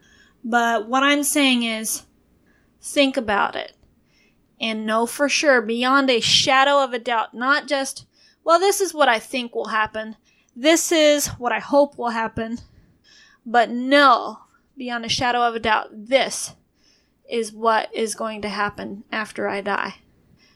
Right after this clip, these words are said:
Brian and I have accepted Jesus a-, as our Savior,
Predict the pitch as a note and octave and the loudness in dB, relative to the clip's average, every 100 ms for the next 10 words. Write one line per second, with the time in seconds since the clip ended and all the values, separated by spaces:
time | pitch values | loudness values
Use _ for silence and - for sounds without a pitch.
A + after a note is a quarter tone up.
0 | _ _ B3 B3 B3+ B3+ B3 B3 B3 A#3 | _ _ -2 2 4 4 4 2 2 0
1 | A3+ - A#3+ A#3 A3+ A#3 A#3 A3+ G#3+ G#3+ | -4 -4 -4 -4 -6 -4 -6 -4 -6 -6
2 | - A#3 G#3+ G#3 G3+ C4 B3+ A#3 G#3+ G#3 | -6 -6 -4 -4 -4 0 0 0 -2 -4